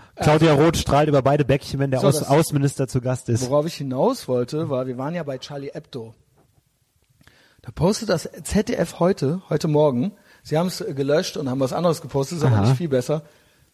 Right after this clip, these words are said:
Speaker 2: posten die, das musst du dir mal auf der Zunge zergehen lassen.
Speaker 1: Mhm.
Speaker 2: Und ich kann wirklich, auch seit dem Iran, seit dem Terroristen und jetzt, äh,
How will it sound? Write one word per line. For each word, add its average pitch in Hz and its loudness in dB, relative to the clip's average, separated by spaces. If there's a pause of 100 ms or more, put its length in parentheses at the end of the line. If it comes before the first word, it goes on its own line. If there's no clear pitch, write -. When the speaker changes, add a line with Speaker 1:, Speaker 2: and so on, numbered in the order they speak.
(160)
Speaker 2:
posten 202 -2
die, 123 0
das 120 -6
musst 196 -4
du 160 -12
dir 156 0
mal 147 0
auf - -8
der 135 0
Zunge 220 -2
zergehen 165 -6
lassen. 123 -8
Speaker 1:
Mhm. 131 4 (1400)
Speaker 2:
Und 170 -2
ich - -8
kann 247 2 (180)
wirklich, 208 -2 (240)
auch 202 0
seit 220 0
dem 185 -2
Iran, 165 0
seit 190 0
dem 185 -2
Terroristen 175 0
und 147 -6
jetzt, - 0
äh, - -6